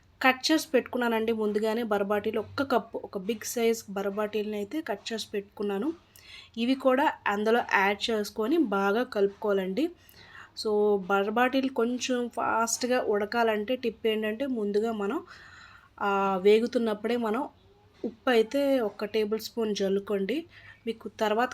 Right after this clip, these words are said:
కావాలనిపిస్తే కొంచెం జల్లుకున్నా సరిపోతుంది. So, ఈ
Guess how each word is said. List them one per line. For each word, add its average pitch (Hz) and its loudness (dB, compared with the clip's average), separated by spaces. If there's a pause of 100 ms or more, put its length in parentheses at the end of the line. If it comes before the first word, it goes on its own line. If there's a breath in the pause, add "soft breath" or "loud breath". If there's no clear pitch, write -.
(120)
కావాలనిపిస్తే 220 0 (720)
కొంచెం 240 -4 (240)
జల్లుకున్నా 220 -4
సరిపోతుంది. 202 -4 (540 loud breath)
So, 247 -2 (180)
ఈ 254 2